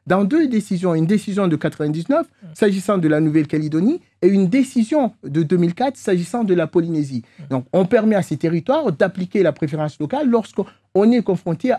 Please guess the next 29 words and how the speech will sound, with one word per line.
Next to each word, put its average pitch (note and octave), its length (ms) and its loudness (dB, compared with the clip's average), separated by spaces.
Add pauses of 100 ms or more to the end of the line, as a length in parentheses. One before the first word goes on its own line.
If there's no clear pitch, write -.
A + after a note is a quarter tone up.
à G3+ 100 0
deux G3+ 160 -2
talents, F#3 420 -2
à D3+ 120 2
deux, G#3 300 0
à D#3 160 -2
deux E3+ 360 -2
personnes F3+ 520 -6
disposant F3 440 -4
des F3 100 -2
mêmes F3 160 -2
compétences. C3+ 580 -8 (340)
Pour A3+ 160 2
ma B3 100 2
part, D#4 240 -2
je F#3+ 120 0
considère G3+ 600 -2
que D#3 200 -2 (360)
lorsqu'on B3+ 500 4
est B3+ 120 4
en F3+ 100 2
face D3+ 400 -2
de D#3+ 100 0
deux A#3 180 2
personnes E3 540 -2
disposant F#3+ 540 -2
des C#3+ 140 -2
mêmes D4 320 2
compétences, C4 640 -6